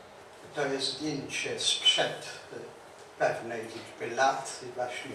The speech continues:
wtedy jeszcze te budynki były zaniedbane. Oficyna, jak i budynek gospodarczy. Jest tam sporo starych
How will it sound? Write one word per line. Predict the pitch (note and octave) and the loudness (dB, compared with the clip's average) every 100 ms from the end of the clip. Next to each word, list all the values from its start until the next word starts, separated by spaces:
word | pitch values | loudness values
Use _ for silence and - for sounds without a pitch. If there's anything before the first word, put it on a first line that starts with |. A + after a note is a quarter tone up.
| - | -10
wtedy | - A2 B2 G#2+ | -6 -6 -6 -8
jeszcze | A#2+ - - - A2+ - - - - - - | -6 -6 -6 -6 -8 -8 -14 -18 -18 -18 -12
te | - | -8
budynki | - A#2+ A#2+ B2+ A2 - | -8 -8 -4 -4 -4 -10
były | C3 C3 B2 | -4 -2 -2
zaniedbane. | - B2+ A2 A#2 - - D3+ D3 C#3+ C#3 - - - | 2 2 2 -4 0 4 6 4 -2 -6 -10 -14 -2
Oficyna, | F3 E3+ D3+ - D#3+ D3+ C#3+ B2 | -2 0 2 4 4 4 4 4
jak | A#2+ B2 | 0 -6
i | - A#2 - A2+ | -8 -12 -12 -10
budynek | C3 A#2+ G#2+ G#2+ - - - - | -6 -6 -8 -10 -14 -18 -18 -6
gospodarczy. | D3 - - D#3 - - - - - | 0 2 2 2 4 4 4 0 -8
Jest | G3 - - | -2 4 8
tam | - - | 8 6
sporo | - - - - - - - | 6 4 4 10 10 10 2
starych | - - F3 - - | 2 8 8 8 0